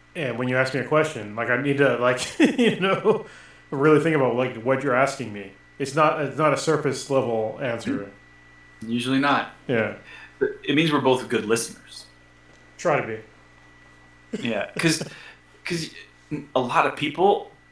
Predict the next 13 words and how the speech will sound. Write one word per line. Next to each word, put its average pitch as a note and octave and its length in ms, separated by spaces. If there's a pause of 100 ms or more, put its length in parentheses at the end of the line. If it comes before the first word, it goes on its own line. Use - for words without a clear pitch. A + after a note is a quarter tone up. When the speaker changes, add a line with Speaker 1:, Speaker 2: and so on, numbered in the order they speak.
(160)
Speaker 2:
are A2+ 260
already, C#3 540
the A#2 180
moment A#2+ 380
they A2+ 180
finish B2 640
whatever A2+ 280
they're G#2 100
saying, C3+ 500 (640)
they're B2 180
already C#3+ 200
thinking C3 200
about G#2 300